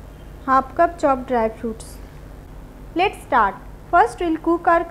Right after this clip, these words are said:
kaddu with ghee. First we will take our ghee, let it melt. When ghee is slightly hot, we will add our grated pumpkin. Mix it nicely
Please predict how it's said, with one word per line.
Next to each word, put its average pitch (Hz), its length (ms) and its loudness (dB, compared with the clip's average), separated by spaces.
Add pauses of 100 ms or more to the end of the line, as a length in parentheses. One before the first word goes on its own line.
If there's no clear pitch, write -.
kaddu 269 400 2
with 277 320 -4
ghee. 339 160 4 (1040)
First 349 280 -2
we 320 60 -4
will 311 160 -4
take 285 220 0
our 285 240 2
ghee, 294 280 0 (1600)
let 302 240 -2
it - 180 -6
melt. 302 240 2 (640)
When 302 240 2
ghee 320 180 4
is 392 140 2
slightly 330 420 0
hot, 320 480 4 (240)
we 302 100 2
will 311 100 4
add 277 280 8
our 302 160 6
grated 285 440 0
pumpkin. 269 440 0 (4000)
Mix 285 380 -2
it 339 220 -2
nicely 285 400 0